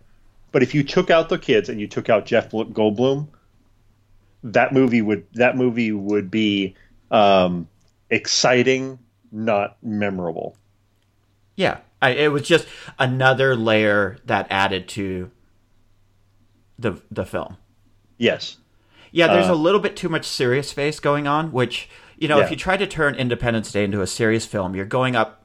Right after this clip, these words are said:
Speaker 2: directly against, you know, Civil War, which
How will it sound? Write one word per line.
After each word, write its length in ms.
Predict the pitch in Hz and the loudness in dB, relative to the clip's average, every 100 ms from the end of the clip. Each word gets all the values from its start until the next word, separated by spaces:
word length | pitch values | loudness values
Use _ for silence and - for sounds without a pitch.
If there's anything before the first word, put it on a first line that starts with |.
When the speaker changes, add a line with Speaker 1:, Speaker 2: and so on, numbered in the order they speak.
| - | -8
Speaker 2:
directly 500 | 110 117 123 135 120 | 0 0 0 -2 -2
against, 560 | 101 107 98 - - - _ _ _ _ _ _ _ _ _ _ _ _ | -2 -2 -4 -8 -18 -20 _ _ _ _ _ _ _ _ _ _ _ _
you 80 | 113 | -6
know, 140 | 90 | -6
Civil 480 | - - 143 127 110 | -6 0 2 2 2
War, 520 | 110 123 104 98 90 _ _ _ _ _ | 2 4 4 2 -2 _ _ _ _ _
which 560 | 120 113 - - - | 0 0 0 -6 -10